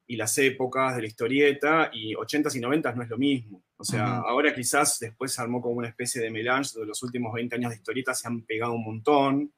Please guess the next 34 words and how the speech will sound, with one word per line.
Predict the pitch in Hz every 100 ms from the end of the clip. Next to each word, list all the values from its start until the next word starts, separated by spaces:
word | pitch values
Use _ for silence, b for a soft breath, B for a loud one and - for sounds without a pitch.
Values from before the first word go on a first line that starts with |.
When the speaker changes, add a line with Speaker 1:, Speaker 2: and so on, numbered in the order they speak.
| _
Speaker 1:
pero | 117 110 107 104 101 101 101 98 95 92 87
en | 120
esa | 120 120
época | 147 147 123 120 107 104
un | 104 110
cómic | 120 123 113
del | 107
ochenta | 104 - 107 101
y | 101
tres | 135 143 151 - - -
no | 117
te | 113
hablaba | 110 135 127
como | 107 101
un | 104
cómic | 107 107 101
del | 101
noventa | 98 98 98
y | 98
tres. | 101 92 - - -
Eh, | 95 95 92 90 - - - -
y, | - 101 104 110
y |
esas | 120 131
diferencias | 110 123 147 143
son | 120
notorias, | 113 156 123 -
pero | 104 107
Miller | 147 175 127
obviamente | 107 107 117 147 127 104 101
es, | 107 - -
es | -
impresionante, | 104 - - 123 151 135 104
Ronin. | 147 170 160 120 107